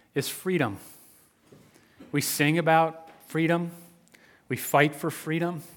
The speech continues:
We get very anxious when we sense that any of our freedoms are being taken away.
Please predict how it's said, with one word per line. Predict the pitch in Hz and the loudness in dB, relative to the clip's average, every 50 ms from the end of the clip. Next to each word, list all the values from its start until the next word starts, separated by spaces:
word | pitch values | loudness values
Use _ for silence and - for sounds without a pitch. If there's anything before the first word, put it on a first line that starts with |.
| _ _ _ _ _ _ - _ _ _ _ _ _ _ _ _ | _ _ _ _ _ _ -20 _ _ _ _ _ _ _ _ _
We | - 156 160 | 2 2 4
get | 160 156 143 | 4 4 4
very | 151 170 165 160 160 | 4 4 4 4 4
anxious | 156 160 170 170 170 - 170 156 147 - - | 4 2 2 0 0 -2 -2 -2 -2 -2 -4
when | 165 160 156 | -2 -2 0
we | 147 143 139 | 0 0 -2
sense | 143 - - 160 160 160 156 - | -4 -2 0 2 2 2 0 0
that | - 156 139 127 | -2 -2 -2 -2
any | 127 147 156 165 170 170 165 160 | -2 -2 -2 0 0 -2 -2 -2
of | 151 147 135 | -2 -2 -2
our | 143 139 139 135 127 | 0 0 0 -2 -2
freedoms | - - - - 175 185 185 170 156 143 143 143 135 - - - - - _ _ - | -6 -12 -12 -8 -4 -2 0 0 0 0 0 -2 -4 -4 -8 -10 -12 -16 _ _ -6
are | - 139 | -4 -2
being | 139 156 151 139 | -2 0 -2 -2
taken | - 151 151 147 147 135 | -2 -4 -4 -4 -4 -6
away. | 131 127 143 143 127 104 110 104 | -6 -6 -6 -8 -8 -10 -14 -18